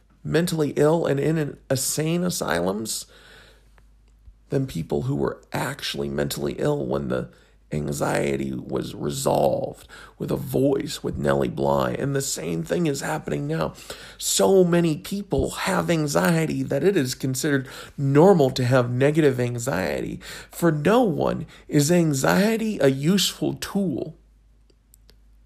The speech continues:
Like Daniel Kahneman talks about in Thinking Fast and Thinking Slow, this is at one time a useful tool for humanity. And now our anxiety meter is to the point where we want it to go away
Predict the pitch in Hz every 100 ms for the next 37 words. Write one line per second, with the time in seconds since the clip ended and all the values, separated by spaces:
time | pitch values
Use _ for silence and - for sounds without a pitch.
0 | _ _ _ _ _ _ _ - 156 143
1 | 156 165 165 139 - 160 170 165 131 -
2 | - 147 143 - - 143 139 135 - 87
3 | - 135 - 85 78 - 62 60 62 73
4 | 69 67 - 90 85 69 - - - -
5 | - 208 - 143 127 - _ _ _ _
6 | _ _ _ _ _ _ - 165 160 156
7 | 175 180 165 156 180 175 160 - 160 _
8 | - 156 165 214 180 180 160 160 208 233
9 | 185 - 143 139 165 190 254 139 - -
10 | 180 _ _ - - - 151 147 180 254
11 | 214 151 - 165 - _ _ _ _ _
12 | - 156 185 202 147 131 165 180 190 185
13 | 185 175 190 190 160 - 151 143 - 190
14 | 160 143 143 202 170 151 139 143 - 156
15 | 175 170 196 220 -